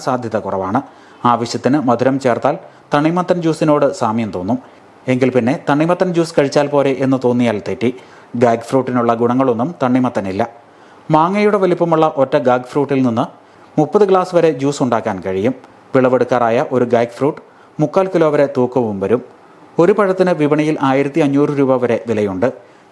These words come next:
ഗാഗ് ഫ്രൂട്ടിൻ്റെ കുരുവിൽ നിന്നും എടുക്കുന്ന എണ്ണയ്ക്ക് ലിറ്ററിന് ഇരുപതിനായിരം രൂപ വരെ വിലയുണ്ട് എന്നാണ് അറിയുന്നത്. ഏതായാലും പരീക്ഷണാടിസ്ഥാനത്തിൽ തുടങ്ങിയ ഗാഗ് ഫ്രൂട്ട് കൃഷി ഇനി വാണിജ്യാടിസ്ഥാനത്തിൽ തന്നെ വിപുലീകരിക്കാനുള്ള തയ്യാറെടുപ്പിലാണ് രതീഷ്.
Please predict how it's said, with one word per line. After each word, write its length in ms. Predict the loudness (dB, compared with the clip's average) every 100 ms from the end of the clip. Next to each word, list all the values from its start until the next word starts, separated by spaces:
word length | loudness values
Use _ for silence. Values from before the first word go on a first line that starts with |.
| 0
ഗാഗ് 180 | 0 0
ഫ്രൂട്ടിൻ്റെ 380 | -4 0 0 -2 -2
കുരുവിൽ 300 | 0 2 2 2
നിന്നും 200 | 0 -2 -2
എടുക്കുന്ന 300 | 0 0 -2 -4
എണ്ണയ്ക്ക് 300 | -4 -2 -2 -4 -10 -14 -4
ലിറ്ററിന് 360 | -2 0 0 0 0
ഇരുപതിനായിരം 520 | 0 2 2 2 2 0
രൂപ 100 | 2 2
വരെ 140 | 0 0 0
വിലയുണ്ട് 380 | 0 2 0 0 0
എന്നാണ് 260 | 0 -2 -4 -6
അറിയുന്നത്. 420 | -6 -4 -2 -2 -4 -20 -16 -2 0
ഏതായാലും 420 | 2 0 0 -2 -6 -14 -2
പരീക്ഷണാടിസ്ഥാനത്തിൽ 920 | 0 0 -2 -2 0 0 0 0 0 0
തുടങ്ങിയ 280 | 0 2 2 2
ഗാഗ് 220 | 0 0 -2
ഫ്രൂട്ട് 220 | -4 -4
കൃഷി 260 | -6 -2 -4 -4 -18 -6 0
ഇനി 100 | 2 2
വാണിജ്യാടിസ്ഥാനത്തിൽ 880 | 2 2 2 0 0 0 0 0 0 0
തന്നെ 160 | 0 -2 0
വിപുലീകരിക്കാനുള്ള 760 | 0 2 2 0 0 0 0 -2 0
തയ്യാറെടുപ്പിലാണ് 680 | 0 0 0 -2 -2 -2 -6 -8 -8
രതീഷ്. 320 | -6 -6